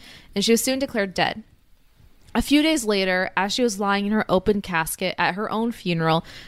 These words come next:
she sits up in her casket and is looking at her own funeral going like, "What the fuck?"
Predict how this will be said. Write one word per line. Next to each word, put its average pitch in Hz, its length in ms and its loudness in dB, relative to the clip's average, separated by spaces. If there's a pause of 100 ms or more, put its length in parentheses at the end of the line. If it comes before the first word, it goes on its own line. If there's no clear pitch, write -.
(120)
she 220 240 0
sits - 560 -4
up 254 380 0 (300)
in 262 360 2 (120)
her 240 460 2
casket 240 600 -4 (560)
and 220 220 2
is 214 160 -2
looking 247 280 0
at 214 100 2
her 214 140 2
own 208 160 2
funeral 196 320 -2
going 185 160 0
like, 170 160 -2
"What 202 340 2
the 190 80 -2
fuck?" - 260 -10